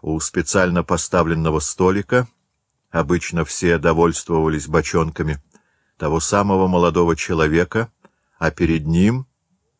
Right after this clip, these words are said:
это особенно расстроило Ка, стояла хозяйка постоялого двора у моста. Пеппи, гордо подняв голову,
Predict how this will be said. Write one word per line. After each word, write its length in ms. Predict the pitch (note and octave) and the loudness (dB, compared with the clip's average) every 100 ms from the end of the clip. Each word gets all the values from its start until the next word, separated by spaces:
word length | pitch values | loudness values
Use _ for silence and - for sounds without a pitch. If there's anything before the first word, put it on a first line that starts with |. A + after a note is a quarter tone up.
| _ - | _ -12
это 240 | D2 D#2 | -4 -2
особенно 640 | D2 - E2 D#2+ F2 F#2+ | -2 0 0 2 0 0
расстроило 640 | G2 G2 - G2 G#2 G2+ G#2 | 0 -2 -4 0 0 0 -2
Ка, 320 | - G#2+ G#2+ _ - _ _ _ _ _ | 0 -2 -2 _ -20 _ _ _ _ _
стояла 560 | - - E2+ D#2+ G2+ G#2 | -10 -2 2 4 2 2
хозяйка 560 | B2 A2 G2+ G#2 A2+ | 0 2 2 2 -2
постоялого 720 | - G#2+ - G2 F2+ G2 G2+ G#2 | -6 -6 -2 0 2 2 2 0
двора 460 | G2 G2 F2+ F#2 - | 0 2 2 0 0
у 120 | G2 | -2
моста. 680 | F#2+ G#2 - - D2+ C#2 C2+ _ _ _ _ _ _ _ _ _ _ _ _ _ _ _ - | -2 -2 -6 -4 -2 -2 -6 _ _ _ _ _ _ _ _ _ _ _ _ _ _ _ 0
Пеппи, 420 | G#2+ B2+ C3+ C3+ | 4 4 2 2
гордо 360 | A#2 C3 B2+ | 4 4 2
подняв 460 | A#2+ A2+ G#2+ A2+ F2+ | 2 0 2 -2 0
голову, 480 | F2+ G#2+ A#2 C#3 | 2 2 2 0